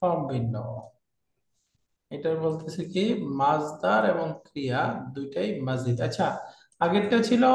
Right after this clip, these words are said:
মাজদারটা হচ্ছে মুজাররাদ, form one, আর ভার্বটা হচ্ছে মাজিদ, form two and above, তাই না? আর এখানে বলতেছে মাজদার এবং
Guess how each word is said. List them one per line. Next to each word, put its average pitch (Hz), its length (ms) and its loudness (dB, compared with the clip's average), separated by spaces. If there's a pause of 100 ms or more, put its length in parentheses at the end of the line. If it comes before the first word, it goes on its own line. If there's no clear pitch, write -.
(640)
মাজদারটা 185 680 4
হচ্ছে 240 280 4
মুজাররাদ, 220 800 4 (220)
form 208 280 2
one, 165 580 2
আর 170 140 -4
ভার্বটা 180 500 0
হচ্ছে 262 280 -2
মাজিদ, 185 680 2 (460)
form 185 260 -2
two 233 160 2
and 226 100 2
above, 151 480 0
তাই 202 100 -4
না? 277 440 -4 (460)
আর 190 160 -2
এখানে 226 240 -2
বলতেছে 240 540 -2 (520)
মাজদার 214 520 4
এবং 254 260 2